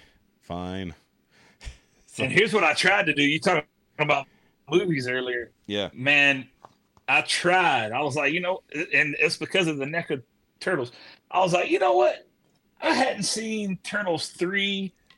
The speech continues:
Speaker 1: Oh,
Speaker 2: since
Speaker 1: man.
Speaker 2: I was, like,
Speaker 1: Oh, no.
Speaker 2: twelve years old."
Speaker 1: Oh, no.
Speaker 2: So I go find it, right?
Speaker 1: Oh, no.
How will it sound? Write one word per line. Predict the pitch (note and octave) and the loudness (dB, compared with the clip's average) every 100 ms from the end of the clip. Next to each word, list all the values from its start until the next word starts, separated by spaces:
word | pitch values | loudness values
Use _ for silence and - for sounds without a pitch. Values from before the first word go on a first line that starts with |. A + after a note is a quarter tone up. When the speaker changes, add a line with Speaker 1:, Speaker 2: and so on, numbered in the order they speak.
| - | -10
Speaker 1:
Oh, | F2+ | -8
Speaker 2:
since | E3+ | -2
Speaker 1:
man. | F3+ | 2
Speaker 2:
I | |
was, | D#3 C#3+ | 4 2
like, | C#3+ A2+ - - | 2 0 -4 -10
Speaker 1:
Oh, | G2+ | -10
no. | G2 G2 G2 | -6 -4 -2
Speaker 2:
twelve | G3 G#3+ G3 | 2 2 4
years | F3+ D#3+ C3+ | 4 2 2
old." | G#2+ F#2 - - | -2 -6 -14 -10
Speaker 1:
Oh, | G2 | -6
no. | G#2+ | -2
Speaker 2:
So | G2+ | 2
I | A3 C#4 | 4 4
go | A#3+ | 2
find | G3 G#3 G3+ F3+ | 2 2 2 0
it, | G#2 | -2
right? | F#2+ C#3 C#3+ _ _ - | -2 -2 -2 _ _ -10
Speaker 1:
Oh, | G2+ | -8
no. | G2+ G2+ G2+ F#2 | -6 -6 -6 -8